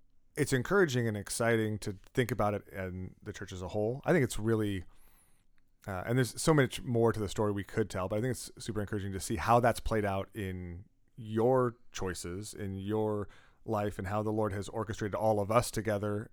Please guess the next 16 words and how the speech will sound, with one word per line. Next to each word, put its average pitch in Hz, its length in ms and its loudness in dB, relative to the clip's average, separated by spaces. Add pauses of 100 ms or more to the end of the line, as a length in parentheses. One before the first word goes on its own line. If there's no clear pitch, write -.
and 101 420 -2 (380)
given, 117 360 4 (140)
and, 135 160 -2
and, 143 180 0 (120)
and 127 180 0
sp-, - 240 -10
and 127 140 0
uniquely 117 600 0 (100)
kind 101 180 -6
of 95 140 -6
allowed 101 600 -2 (600)
you, 113 160 -2
Maddie, 101 300 -2
to 95 180 -8
have 101 380 -6
this, 95 440 -6